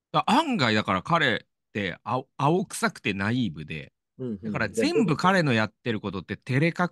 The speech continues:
Speaker 1: しなんですよ。
Speaker 2: いや、でも
Speaker 1: なんか、そう、そういうのがよくわかるっていう。
Speaker 2: うん。
Speaker 1: そんな感じだった。
Speaker 2: 確かに。なんか、あ-、青臭いっていうか、理想主義っていうかね。
Speaker 1: うん。あ、そうそうそうそうそう。
Speaker 2: うん、わかるような気がする。
Speaker 1: うん。
Speaker 2: でも、そこがなんかとっても、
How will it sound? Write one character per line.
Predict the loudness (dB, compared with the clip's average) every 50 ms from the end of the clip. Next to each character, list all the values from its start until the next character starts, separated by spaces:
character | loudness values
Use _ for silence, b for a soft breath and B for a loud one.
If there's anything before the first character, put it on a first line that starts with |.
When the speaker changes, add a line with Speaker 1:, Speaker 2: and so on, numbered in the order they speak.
| -4
Speaker 1:
し | -12 -12 -10 -10
な | -12 -12
ん | -14
で | -18
す |
よ。 | -20 -20 _ _ _ _ _ _ _ _ _ _ _ _ _ _ _ _ _ _ _ _ _ _ _ _ -4
Speaker 2:
い | -2
や、 | -2
で |
も |
Speaker 1:
な | -2
ん | -2
か、 | -4 -4 -4 -4 -4 _ _
そ | _ -10 -8 -8 -8 -8
う、 | -10
そ | -6 -4 -2 0
う | 0
い |
う | 0
の | 0 0
が | 0
よ | 0 -2
く | -2 -6
わ | -12 -12
か | -10 -14 -16
る | -16 -16 _
っ | _ _ _ _ _ _ _ _ _ _
て | -12 -10
い |
う。 | -10
Speaker 2:
う | -10 -10
ん。 | -14 -16 -18 -20 -20 -20 -20 _ _ -6
Speaker 1:
そ | -4
ん | -4
な | -4 -4 -6
感 | -8 -12 -12
じ | -14
だ | -16
っ | -20 _ _ _ _ _ _ _ _ _ _ _ _ _ _
た。 | -6
Speaker 2:
確 |
か | -4
に。 |
な | -4
ん | -4
か、 | -6 -10 -14 -16 -18 _ _ _ _
あ-、 | -20 -14 -4 2
青 | 6 6 6 6
臭 | 4 4 6 6 6
い |
っ | 6
て | 4 0 -2
い | -2
う | 0
か、 | 0 -4 -6 -6 -6 -8
理 | -8 -8
想 | 0 6 8 10 10
主 | 8 6 2
義 | 0 -2
っ | _ _ _ -2
て | 0 0
い |
う | 0
か | 0 -2 2
ね。 | 4 6
Speaker 1:
う |
ん。 | 6
あ、 | 6
そ | 4 2 2 2
う | 2
そ | 0 -2 -4
う | -6
そ | -6 -6 -8
う | -8 -8
そ | -8 -10
う | -8 -6
そ |
う。 | -6 -6 -6 -6 -2
Speaker 2:
う | 2
ん、 |
わ | 2 4
か | 6 6 4
る | 6
よ | 4
う | 0
な | -2
気 | -4 -6
が | -6
す | -6 -6 -6
る。 | -6 -6 -6 -6
Speaker 1:
う | -8
ん。 | -8 -10 -10 -12 -14 -14 -16 -16 _ -6
Speaker 2:
で | -4 -4
も、 | -4 -4 -6 _
そ | -4 -4 -2
こ | 0 2 6
が | 6 8
な | 8 8 6
ん | 6
か | 4 2
と | 0 0
っ | -4
て | _ 0 2
も、 | 4 6 4 4